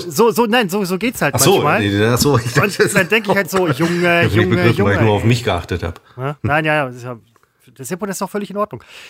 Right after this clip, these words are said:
Speaker 2: Man muss auch mal ein bisschen mehr auf sich achten. Jetzt fängt wieder der Sommer an, beziehungsweise wir sind, äh, jetzt im Frühling, es wird demnächst wieder warm. Warm. Warm. Und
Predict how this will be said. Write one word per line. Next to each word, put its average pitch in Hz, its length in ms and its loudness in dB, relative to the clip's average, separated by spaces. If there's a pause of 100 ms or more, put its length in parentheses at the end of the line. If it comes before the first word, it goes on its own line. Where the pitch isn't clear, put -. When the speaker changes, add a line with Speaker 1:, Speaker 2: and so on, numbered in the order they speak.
(440)
Speaker 2:
Man 165 160 0
muss 196 300 0
auch 190 160 -2
mal 190 160 2
ein 175 100 -2
bisschen 185 380 -2
mehr 175 180 0
auf 151 140 -4
sich 151 240 -6
achten. 117 220 -12
Jetzt - 180 -4
fängt 196 280 -2
wieder 185 200 -2
der 170 140 0
Sommer 139 340 0
an, 104 240 -14
beziehungsweise 160 400 -4
wir 139 80 -8
sind, 170 280 -14
äh, 147 140 -2
jetzt 143 240 -6
im 127 80 -6
Frühling, 208 320 -2
es 156 140 -4
wird 156 100 -2
demnächst 139 360 -2
wieder 123 200 -2
warm. 165 400 0 (540)
Warm. 147 500 -2 (580)
Warm. 156 720 0 (640)
Und 165 220 -2